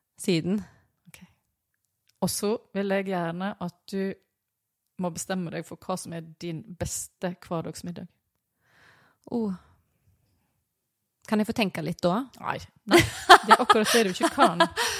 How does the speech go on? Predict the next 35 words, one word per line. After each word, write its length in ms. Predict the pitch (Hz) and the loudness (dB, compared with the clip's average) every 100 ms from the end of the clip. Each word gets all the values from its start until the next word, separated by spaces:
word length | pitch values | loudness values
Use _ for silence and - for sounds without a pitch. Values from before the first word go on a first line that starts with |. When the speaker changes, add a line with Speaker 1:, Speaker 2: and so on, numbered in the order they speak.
| - - - - - - _ _ _ _ _ _ _ - | -8 -12 -18 -20 -20 -20 _ _ _ _ _ _ _ 0
Speaker 1:
Åh, 380 | 269 302 302 302 | 6 8 8 6
men 160 | 302 311 | 4 2
jeg 80 | |
vet 140 | 302 262 | 0 2
ikke 160 | 220 294 | 2 2
Speaker 2:
Tvinge 260 | 277 262 | 4 4
Speaker 1:
det 100 | 247 | 4
som 100 | 247 | 2
Speaker 2:
fram 80 | 254 | 2
Speaker 1:
er. 80 | 240 | 4
Speaker 2:
et 100 | 175 | 4
Speaker 1:
Jeg 20 | 233 | 2
tror 160 | 294 | 0
Speaker 2:
svar. 140 | 170 - | -2 -4
Speaker 1:
faktisk, 500 | 208 240 - - 226 | -4 -4 -4 -6 -2
eh, 220 | 220 220 | 2 2
selv 220 | 269 208 | 2 0
om 60 | 226 | 0
jeg 60 | 240 | 0
tar 100 | 214 | -2
kjøtt, 220 | - - | -4 -6
så 80 | 240 | -10
tror 260 | - - 233 | -10 -4 -4
jeg 100 | - | -4
faktisk 640 | 226 - - 214 - - | -10 -12 -10 -8 -10 -12
at, 400 | - - _ - | -12 -12 _ -6
eh, 600 | 185 175 170 165 160 156 151 - 196 | -4 -2 -4 -4 -4 -6 -10 -10 -8
en, 100 | 185 185 | -6 -4
eh, 260 | 185 180 180 180 175 175 170 - 190 | -6 -6 -8 -8 -10 -12 -14 -12 -10
altså, 220 | 190 190 180 175 175 - - _ - _ _ - _ _ _ _ | -6 -2 -2 -2 -6 -10 -20 _ -20 _ _ -20 _ _ _ _
vi 80 | 202 | -10
hadde 220 | 285 190 208 | -8 -4 -4
en 120 | 247 - | -6 -8
utrolig 800 | 254 - - - - 403 226 214 | -10 -10 -14 -12 -10 -4 -2 -2
god 260 | 196 202 | -2 -4